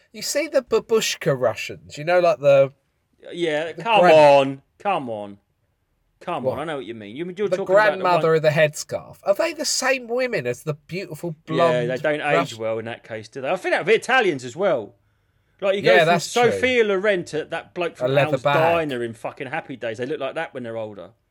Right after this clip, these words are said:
Speaker 1: Yeah, they go from, yeah, looking absolutely stunning to looking like a, a satchel.
Speaker 2: Yeah, and it was like, yeah, a wh-, mate, a what?
Speaker 1: A satchel.
Speaker 2: What the fuck's that?
Speaker 1: You know what a satchel is?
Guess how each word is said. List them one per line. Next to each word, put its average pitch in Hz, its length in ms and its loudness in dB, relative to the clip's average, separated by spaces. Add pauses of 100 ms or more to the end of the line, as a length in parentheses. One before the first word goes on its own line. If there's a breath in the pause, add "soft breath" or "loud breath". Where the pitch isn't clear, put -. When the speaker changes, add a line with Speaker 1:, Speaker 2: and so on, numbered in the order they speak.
(120)
Speaker 1:
Yeah, 113 440 0
they 139 160 -2
go 156 260 2
from, 139 400 -6
yeah, 127 300 -4
looking 131 440 -14
absolutely 147 360 -8
stunning 120 480 -6
to - 120 -16
looking 113 260 -14
like 107 180 -12
a, 107 220 -10
a 107 100 -16
satchel. - 680 -10 (520)
Speaker 2:
Yeah, 175 260 -2
and 156 120 -8
it 156 60 -12
was 190 160 -12
like, 156 420 -12
yeah, 160 280 -12 (180)
a 135 100 -18
wh-, - 260 -20
mate, 220 260 -14
a 190 60 -12
what? 208 540 -10 (420)
Speaker 1:
A 139 80 -16
satchel. - 720 -8 (140)
Speaker 2:
What 277 120 -18
the 359 80 -10
fuck's - 420 -14
that? 233 320 -8 (360)
Speaker 1:
You 302 60 -20
know 330 100 -4
what - 80 0
a 151 40 -6
satchel - 640 -8
is? - 380 -18